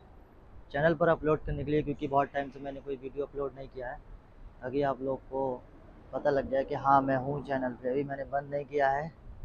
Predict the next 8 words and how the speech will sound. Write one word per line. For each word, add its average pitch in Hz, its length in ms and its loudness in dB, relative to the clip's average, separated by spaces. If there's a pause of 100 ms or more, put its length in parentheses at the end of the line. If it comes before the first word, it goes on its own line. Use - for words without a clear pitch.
(760)
इसलिए 143 300 2
मैंने 135 220 2
ये 131 60 2
छोटा 131 260 0
सा 131 120 -2
clip 131 200 -4
बनाया 127 360 2
है। 135 100 -4